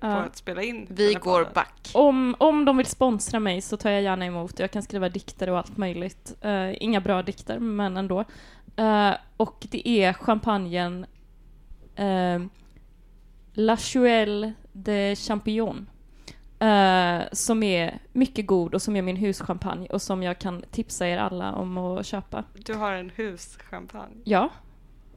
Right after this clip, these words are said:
Speaker 1: Ja, jag är golvad. Den var väldigt god. Faktiskt godare än Björn Wimans champagne. Förlåt.
Speaker 3: Verkligen. Och
Speaker 2: Ja.
Speaker 3: den var, den var ändå inte dålig.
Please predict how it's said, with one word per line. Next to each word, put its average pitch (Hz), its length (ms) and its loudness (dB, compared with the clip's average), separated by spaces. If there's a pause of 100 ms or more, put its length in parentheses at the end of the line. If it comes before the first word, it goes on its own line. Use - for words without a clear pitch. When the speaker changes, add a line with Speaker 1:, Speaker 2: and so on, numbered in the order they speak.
(580)
Speaker 1:
Ja, 185 100 -14
jag 185 180 -4
är 190 40 0
golvad. 196 440 0
Den 214 140 2
var 262 220 -2
väldigt 196 400 -2
god. 220 220 -6
Faktiskt 202 360 -8
godare 208 280 -2
än 208 120 -6
Björn 175 240 -6
Wimans 170 420 -10
champagne. 175 420 -14
Förlåt. 202 140 -14
Speaker 3:
Verkligen. 185 520 -2
Och 196 120 -2
Speaker 2:
Ja. 202 40 2
Speaker 3:
den 214 260 6
var, 247 160 8
den 214 240 2
var 277 60 4
ändå 220 220 0
inte 180 160 -10
dålig. 180 380 -6